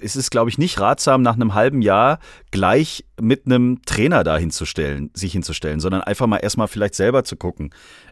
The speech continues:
ähm, wie, wie sehen eigentlich meine Schläger von oben aus? So. D-, d-, das ist, glaub ich, so als Einstieg schon.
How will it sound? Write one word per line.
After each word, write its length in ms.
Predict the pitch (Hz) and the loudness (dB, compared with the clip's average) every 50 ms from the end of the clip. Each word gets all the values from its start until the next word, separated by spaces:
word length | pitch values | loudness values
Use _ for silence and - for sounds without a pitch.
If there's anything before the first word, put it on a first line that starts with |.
| _ _ - | _ _ -6
ähm, 460 | 87 85 82 80 78 78 76 71 - _ _ _ _ _ - | -2 -2 -2 -2 -2 -4 -6 -6 -10 _ _ _ _ _ -20
wie, 440 | 82 - 90 90 85 87 85 - - | -12 -8 -6 -4 -4 -4 -6 -6 -10
wie 180 | - 76 87 87 | -12 -8 -8 -6
sehen 240 | 78 82 95 98 95 | -4 -4 -4 -2 -2
eigentlich 180 | 85 90 82 | -2 -2 -2
meine 180 | 87 85 85 82 | -2 -2 -2 -4
Schläger 320 | - - 90 87 82 80 | -4 -4 -4 -2 -2 -2
von 140 | - - 78 | -4 -4 -6
oben 240 | 60 71 76 71 67 | -4 -4 -6 -6 -6
aus? 360 | 50 53 50 - - - _ _ _ | -6 -8 -8 -8 -10 -12 _ _ _
So. 260 | - 60 52 - - _ _ _ _ _ _ _ - - 69 | -10 -10 -10 -10 -12 _ _ _ _ _ _ _ -10 -10 -10
D-, 160 | - - - - | -10 -12 -18 -18
d-, 180 | - - 98 - | -14 -14 -10 -8
das 160 | 110 107 107 | -8 -6 -6
ist, 140 | 107 - - | -8 -6 -2
glaub 180 | 107 101 92 | -4 -2 -2
ich, 60 | - | -2
so 80 | - 98 | -2 -2
als 140 | 87 - - | -2 -2 -2
Einstieg 340 | - 95 95 - - 98 - | -4 -4 -4 -4 -6 -6 -4
schon. 320 | - 95 85 85 87 90 | -4 -2 -2 -2 -4 -4